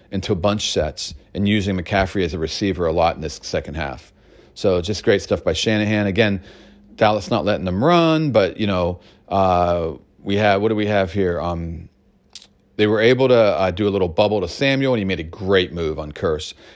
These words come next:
They get up a third and short. They were able to get that first down and on a quick out, and then it was a hit late out of bounds. So this all kind of set up, uh, them to, you know, driving down the field. Then Purdy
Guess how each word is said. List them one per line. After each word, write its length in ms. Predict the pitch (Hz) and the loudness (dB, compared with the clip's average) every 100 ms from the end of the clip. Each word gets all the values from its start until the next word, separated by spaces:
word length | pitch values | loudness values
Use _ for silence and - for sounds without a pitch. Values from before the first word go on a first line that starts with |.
| - | -6
They 100 | 95 | 2
get 120 | 104 | 2
up 140 | 98 98 | 2 0
a 40 | |
third 260 | - 101 85 | 0 2 2
and 80 | |
short. 380 | 85 - 139 135 | 0 4 4 4
They 100 | 110 | 2
were 160 | 98 101 | 2 2
able 160 | 98 | 2
to 100 | 95 | 0
get 240 | 87 101 90 | 2 0 2
that 180 | 90 - | -2 0
first 320 | 98 87 - | 0 0 0
down 440 | 139 139 135 131 - - - - | 2 2 0 -4 -10 -20 -14 -4
and 340 | 104 101 95 | 0 0 0
on 80 | 90 | -4
a 60 | |
quick 260 | 85 120 - | 0 0 2
out, 260 | 123 131 107 | 4 2 0
and 100 | 104 | -2
then 80 | |
it 40 | 95 | 0
was 120 | 87 | 0
a 100 | 92 | 0
hit 280 | - 120 90 | 2 0 2
late 340 | 95 123 - | 0 0 -2
out 160 | 90 90 | -6 -6
of 80 | 80 | 0
bounds. 560 | 135 147 139 135 131 - - - | 2 2 2 -2 -6 -12 -20 -10
So 100 | - | 0
this 240 | 120 123 135 | 2 4 4
all 140 | 127 | 2
kind 220 | - 120 | 2 0
of 80 | 104 | 0
set 280 | - 120 110 | 2 4 6
up, 240 | 104 - _ - _ - | 4 0 _ -20 _ -2
uh, 460 | 95 90 85 80 80 - _ _ _ _ _ - | 2 2 2 -2 -6 -14 _ _ _ _ _ -6
them 560 | 95 110 107 104 101 - | 0 2 2 -2 -6 -8
to, 140 | 101 | -8
you 260 | 87 65 98 | -8 -8 -6
know, 120 | 92 | 0
driving 300 | 101 98 98 | 2 2 2
down 160 | 98 | 0
the 80 | 90 | -2
field. 500 | 82 175 151 101 101 _ _ _ _ _ _ _ _ _ _ _ _ _ _ _ - | 0 4 4 4 0 _ _ _ _ _ _ _ _ _ _ _ _ _ _ _ -2
Then 380 | 113 127 127 131 | 2 2 2 -2
Purdy 540 | - 123 139 104 98 | 2 4 6 4 0